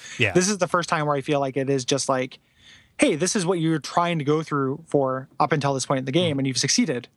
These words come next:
Speaker 1: Yeah.
Speaker 2: Good job, do more of it. And
Speaker 1: Mm-hmm.
Speaker 2: then, you know, they don't, but it's fine. It works really well here. Like, this is the climax of the game for me, at least as far as, uh,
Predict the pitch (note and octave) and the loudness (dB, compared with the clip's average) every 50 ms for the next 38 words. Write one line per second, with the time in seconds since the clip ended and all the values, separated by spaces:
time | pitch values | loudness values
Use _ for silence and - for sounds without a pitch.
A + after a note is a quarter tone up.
0 | _ _ _ _ - G2+ E2 - - _ _ - E3+ D#3+ E3 G#3 A3+ F#3 D#3+ D3 | _ _ _ _ -10 -10 -10 -10 -16 _ _ 0 2 2 4 2 2 0 0 -2
1 | C3+ C#3+ D#3+ D#3 E3+ G3 F3+ D3+ C3 C3 B2+ C3 - - _ - C#3+ C#3 C3+ B2 | -2 -2 0 2 2 0 0 0 -2 -6 -8 -10 -12 -12 _ -2 -2 0 0 0
2 | B2 A#2+ B2+ - _ _ C3+ C3+ C#3 C3+ C3 D3+ D3 C3+ C3 - C#3 C3 - - | -2 -4 -6 -8 _ _ -10 -6 -2 0 0 0 0 -2 -2 -2 -2 -2 -4 -6
3 | - - - - - E3+ D#3 - G#3 F#3+ F3 E3+ E3+ E3+ D#3 D#3 F3+ E3 - F3 | -16 -20 -4 -2 0 0 2 2 0 0 2 0 -2 0 0 0 -2 -2 0 -2
4 | D3+ C3+ C3 B2+ B2 A#2 - C3+ B2+ B2+ C3 C3+ D3+ G3 G3 G#3 G3 F#3 - F#3 | -2 -2 -2 -4 -6 -4 -4 -4 -4 -2 -2 0 0 0 0 0 -2 -2 0 0
5 | E3+ E3 D#3 C#3+ - - D3 C#3 C3+ C3 A#2+ - C3+ C#3 C3+ C3 C3 C3 C3 C3 | 0 0 -2 -2 -4 -4 -2 -2 -2 -2 -2 -2 0 0 0 0 0 0 -2 -2
6 | C3 - C#3 C3 - C3+ C3 C3 C3 C3 B2+ C#3 C#3 C#3 C#3+ C#3+ | -2 -2 -4 -2 0 0 0 2 0 -2 -2 -2 0 0 0 -2